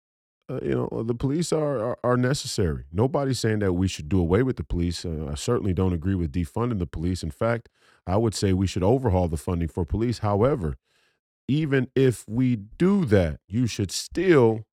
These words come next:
be your first line of defense. Nobody knows that better than Maj Toure, and we're happy to have him on at, at a time where I think that that idea, um, is, is very, very important for American citizens, all American citizens.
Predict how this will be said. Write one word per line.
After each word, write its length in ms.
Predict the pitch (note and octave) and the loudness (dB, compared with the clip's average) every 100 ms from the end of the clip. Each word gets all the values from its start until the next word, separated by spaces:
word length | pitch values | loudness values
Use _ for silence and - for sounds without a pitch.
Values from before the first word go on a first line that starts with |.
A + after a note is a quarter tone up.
| _ - | _ -2
be 240 | A#2+ A#2+ | 0 0
your 380 | G2+ B2 C#3+ C3+ | 0 4 4 2
first 500 | - B2+ A#2+ G#2+ - | -2 -2 0 -2 -2
line 360 | G#2+ G#2 G2+ | 0 0 0
of 80 | F2+ | -2
defense. 500 | F2 - G2+ F2+ - | -4 -2 0 0 -2
Nobody 380 | G2+ A2+ A#2 A2 | -6 -2 0 0
knows 260 | G#2 G#2 F#2 | 2 0 2
that 220 | F#2+ D#2+ | 0 2
better 180 | G2 F#2 | 0 0
than 160 | F2 | 0
Maj 380 | F2+ F#2+ F2+ - | 0 2 0 -2
Toure, 480 | - G2+ F#2+ F#2 F2 _ _ _ - | -2 0 2 2 -2 _ _ _ -6
and 140 | E2+ | -2
we're 80 | D#2+ | 2
happy 260 | F#2+ F#2+ E2+ | 2 2 2
to 60 | |
have 180 | F2 F2+ | 2 4
him 180 | F2 E2+ | 2 2
on 220 | F#2 F#2 | 2 2
at, 180 | E2+ D#2+ | 0 -2
at 120 | E2+ | -4
a 60 | D#2+ | -4
time 400 | - G2 F#2 E2+ | -2 0 0 0
where 300 | E2+ E2 - | -2 -2 -2
I 100 | F2+ | -4
think 340 | - F#2 D#2+ | -2 -4 -2
that 240 | F2+ E2+ - _ _ | -2 -2 -4 _ _
that 240 | D2+ F#2+ F2+ | -4 -2 0
idea, 640 | D#2+ C#2+ D2 A#2 D#2+ C#2 _ _ _ _ _ - | -2 0 2 2 2 -2 _ _ _ _ _ -6
um, 460 | E2+ D#2+ D#2 D2 - | -2 0 -2 -4 -4
is, 440 | E2 D#2+ D2+ C#2 - | -4 -2 -4 -8 -6
is 180 | E2 | -6
very, 360 | D2 G2 G#2+ G#2+ | 0 2 2 2
very 320 | F2+ G2 F#2+ | 2 2 2
important 480 | F2+ - F#2+ E2+ D2+ | 0 0 2 2 0
for 140 | E2 | -4
American 440 | D#2 E2 E2 - D2+ | 0 0 0 -2 -6
citizens, 460 | - D#2+ D2+ D2+ - | -2 -4 -4 -8 -2
all 220 | D#3 D#3+ C#3 | 2 6 6
American 460 | G2+ F2+ D#2+ D#2+ | 6 4 2 -4
citizens. 560 | - F2+ C#2+ - C2+ | -2 -4 -2 -6 -8